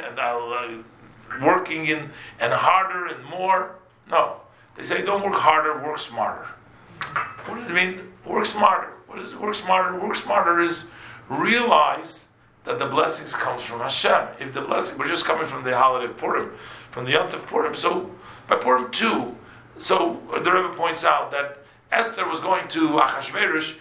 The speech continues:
and she fasted. Now, she wanted to make sure that he isn't gonna kill her, because if he doesn't stick out this stick, she says, "I wasn't called to the king for three days," and Achaz does it, the king, they shoot you, or whatever, they throw an arrow at you, uh, i-, immediately.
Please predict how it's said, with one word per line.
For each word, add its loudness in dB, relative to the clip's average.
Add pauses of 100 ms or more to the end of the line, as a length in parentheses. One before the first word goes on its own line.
(200)
and -6
she -2
fasted. 2 (600)
Now, 2
she -6
wanted -4
to -2
make -2
sure 2
that 0
he -6
isn't -8
gonna -2
kill 4
her, 2 (240)
because -2
if -8
he -4
doesn't 2
stick -4
out 4
this -8
stick, -4
she -6
says, 2
"I 6
wasn't 0
called 2
to -4
the -4
king -6
for -8
three -2
days," 2 (340)
and 2
Achaz 0
does 0
it, -2
the 2
king, -12
they -4
shoot -6
you, -8
or 2 (140)
whatever, 4
they -10
throw -4
an 0
arrow 2
at -14
you, -16 (380)
uh, 4 (180)
i-, 0
immediately. 0